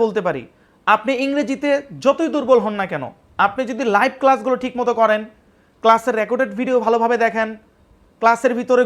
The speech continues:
গুরুত্বপূর্ণ অংশগুলো যেগুলো বলা হবে সেগুলো নোট করে রাখেন, ক্লাসে দেওয়া প্র্যাকটিসগুলো অর্থাৎ বাড়ির কাজ ঠিকমতো করেন, তাহলে অবশ্যই ইনশাআল্লাহ আপনি ছোট বড় যে কোনো বাংলা বাক্য ইংরেজি করতে পারবেন এবং ইংরেজি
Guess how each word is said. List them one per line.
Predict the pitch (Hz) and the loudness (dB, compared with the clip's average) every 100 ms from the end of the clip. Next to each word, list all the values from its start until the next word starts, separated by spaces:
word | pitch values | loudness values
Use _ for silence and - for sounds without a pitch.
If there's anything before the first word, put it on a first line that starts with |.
| 196 | 0
গুরুত্বপূর্ণ | 254 262 240 233 | -4 -4 -2 -2
অংশগুলো | 220 240 240 233 233 - 180 | 0 0 4 4 2 0 -2
যেগুলো | 202 220 | 0 2
বলা | 233 226 | 4 2
হবে | 220 220 | 0 -2
সেগুলো | 220 233 226 | 0 0 -2
নোট | 233 | 0
করে | 254 240 | 2 2
রাখেন, | 214 214 202 - _ _ _ _ - | 2 -2 -8 -12 _ _ _ _ 0
ক্লাসে | 233 233 240 | 2 2 -2
দেওয়া | 254 254 | -2 -2
প্র্যাকটিসগুলো | 254 254 254 214 214 185 | -4 -4 -6 -2 0 0
অর্থাৎ | 285 208 202 | 0 -2 0
বাড়ির | 226 247 | 0 0
কাজ | 240 240 | -4 -4
ঠিকমতো | 254 233 240 226 | -6 -4 -4 0
করেন, | 214 208 - _ - | -2 -2 -8 _ -2
তাহলে | 240 240 | 0 4
অবশ্যই | 247 320 - 277 226 | 2 2 0 -2 0
ইনশাআল্লাহ | 240 220 196 135 - _ _ 208 | 0 0 2 0 -4 _ _ 0
আপনি | 214 226 220 202 - - | 0 -2 -4 -6 -10 -4
ছোট | 320 311 240 | 0 2 2
বড় | 233 185 | 2 2
যে | 240 254 | -2 -2
কোনো | 247 240 233 | -2 0 2
বাংলা | 233 233 | 4 4
বাক্য | 226 - 226 220 | 4 2 -2 -2
ইংরেজি | 220 208 220 | -4 -4 -6
করতে | 202 214 | -4 0
পারবেন | 202 202 202 - _ 180 | 0 0 -6 -12 _ -8
এবং | 202 214 262 | -8 -4 -2
ইংরেজি | 254 240 | 0 -2